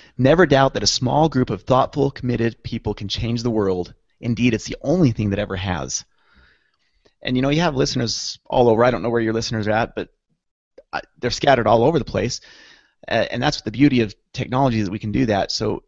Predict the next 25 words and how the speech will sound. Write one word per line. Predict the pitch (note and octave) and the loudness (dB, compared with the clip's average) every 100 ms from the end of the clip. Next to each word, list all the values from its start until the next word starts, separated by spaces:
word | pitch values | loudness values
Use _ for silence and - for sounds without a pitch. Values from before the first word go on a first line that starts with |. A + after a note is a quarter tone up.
| _ - | _ -6
never | C#3+ G3 | -2 0
doubt | D3+ B2 G#2 - - - - | 2 2 2 -2 -12 -20 -10
the | A2+ | -4
influence | C3 A#2+ A2 - | -4 -2 -2 -2
of | - G#2 | -6 -2
one | A#2+ A#2+ | -2 0
person | B2 A2+ G#2+ | 0 0 -2
or | A2 | -2
just | D#3 | -2
a | A2+ | -2
small | - D#3 E3+ | 0 0 2
little | D#3 | 2
group | B2+ C3+ B2 | 2 0 -2
of | - | -6
people | A#2+ A#2 | -6 -2
and | G#2+ | -2
the | F2 | -2
influence | C#3+ A#2+ G#2+ | -4 -4 -2
they | A#2+ | -2
can | A#2 | -2
have | A2 A2+ G#2 | -4 -4 -2
literally | B2+ C#3+ A#2+ A2+ | 0 2 2 2
around | A2 | 2
the | G#2 | 2
world. | G2 F#2 B1 | 2 0 -2